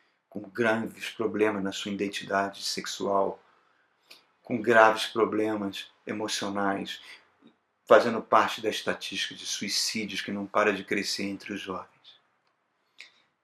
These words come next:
Então é isso aí, queridos. Essa é a palavra de Deus. Essa é o nosso norte. Mulher cristã, grande valor diante de Deus.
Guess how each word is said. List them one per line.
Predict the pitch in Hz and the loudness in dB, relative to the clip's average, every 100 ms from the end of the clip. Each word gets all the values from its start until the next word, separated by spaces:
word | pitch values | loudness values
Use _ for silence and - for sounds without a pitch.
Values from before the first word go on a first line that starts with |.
| _ - | _ -6
Então | 117 123 123 | 2 4 4
é | |
isso | 123 - | 4 2
aí, | 117 110 | 0 -4
queridos. | - 98 - - - _ _ _ _ _ _ _ _ _ _ - - _ _ | -10 -12 -12 -12 -12 _ _ _ _ _ _ _ _ _ _ -10 -10 _ _
Essa | 107 107 - | -4 -2 2
é | 101 | 4
a | |
palavra | - 98 101 104 | 6 6 6 4
de | 104 98 | -4 -6
Deus. | 107 101 101 90 - - - _ _ _ _ _ _ - | -4 -2 0 -2 -6 -12 -16 _ _ _ _ _ _ 0
Essa | 107 104 - - 101 - - | 2 2 0 -4 -6 -8 -4
é | |
o | 98 | 0
nosso | 98 95 - 95 | 2 2 -2 -4
norte. | 92 90 - - - - _ _ _ _ _ _ _ _ _ _ _ | -4 -6 -8 -14 -16 -16 _ _ _ _ _ _ _ _ _ _ _
Mulher | - 107 107 101 - | -16 -6 -2 -2 -4
cristã, | 101 - - 95 - _ _ _ _ _ _ _ _ _ _ _ | -8 -8 -6 -8 -8 _ _ _ _ _ _ _ _ _ _ _
grande | - 110 113 101 | -8 -6 -4 -6
valor | 98 98 95 92 | 0 2 2 -2
diante | 92 92 90 - | -4 -8 -8 -12
de | 92 | -14
Deus. | 92 98 - - | -16 -18 -20 -20